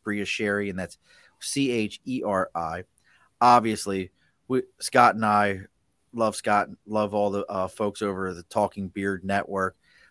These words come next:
Those guys do amazing charitable work.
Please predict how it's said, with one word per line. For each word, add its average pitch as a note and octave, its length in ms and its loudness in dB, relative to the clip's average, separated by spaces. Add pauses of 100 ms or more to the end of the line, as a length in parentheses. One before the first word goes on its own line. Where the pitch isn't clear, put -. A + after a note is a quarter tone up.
(100)
Those A#2 240 2
guys G#2 300 4
do G2 120 -4
amazing G2+ 640 -2
charitable G2+ 560 -2
work. G2 300 0